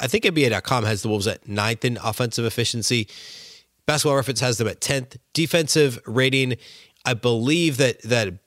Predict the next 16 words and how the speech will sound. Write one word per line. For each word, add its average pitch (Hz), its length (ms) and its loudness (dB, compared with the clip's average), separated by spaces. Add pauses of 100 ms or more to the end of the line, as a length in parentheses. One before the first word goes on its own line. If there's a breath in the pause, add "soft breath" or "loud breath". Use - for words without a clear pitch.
(140)
N 123 120 0
B 120 160 2
A's 117 160 2
Get 117 200 -2
dot 117 180 0
com 117 200 0
has 113 140 0
them 101 140 -2
fifteen 123 340 -2
or 101 60 0
sixteen. 110 500 -4 (160)
Basketball 123 320 2
Reference 113 320 -2
has 113 220 0
the 107 60 -4
Wolves 107 200 0